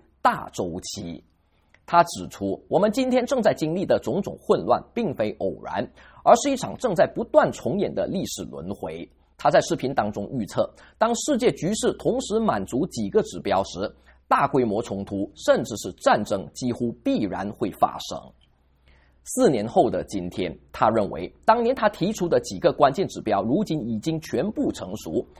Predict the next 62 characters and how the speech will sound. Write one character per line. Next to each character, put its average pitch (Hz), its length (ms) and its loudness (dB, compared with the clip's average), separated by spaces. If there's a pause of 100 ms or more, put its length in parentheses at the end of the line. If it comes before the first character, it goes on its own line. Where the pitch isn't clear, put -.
(320)
因 294 200 2
此 214 160 2
我 233 140 6
们 120 180 2
已 127 140 -2
经 240 180 -2
站 233 300 0
在 - 140 6
了 101 200 0
关 180 260 8
键 180 220 -2
的 101 140 0
历 233 220 -4
史 92 240 -10
节 92 220 -4
点， 110 220 -2 (380)
战 143 320 4
争 95 260 -2 (120)
也 104 220 0
许 113 220 -2
已 104 360 -4
经 190 340 -2
近 107 240 -4
在 87 180 -6
眼 78 320 -10
前。 80 400 -12 (1500)
那 147 100 4
么 156 220 4
今 254 180 0
天 240 160 4
这 247 140 4
期 131 160 -2
视 - 180 -6
频， - 260 -6
我 202 140 2
想 202 160 -2
带 170 160 6
大 143 180 0
家 - 160 -4
一 160 140 -6
起 - 180 -12 (140)
复 277 160 2
盘 87 240 -10
一 80 100 -12
下 98 240 -4 (400)
达 208 160 6
利 294 160 4
欧 233 140 10
在 233 180 6
这 202 160 0
个 190 140 2
经 254 240 -2
典 117 160 -2
视 - 160 -4
频 98 180 -6
中 104 240 -4
究 185 280 2
竟 190 200 -2
说 95 220 -6
了 95 100 -4
什 - 320 -14
么。 98 160 -4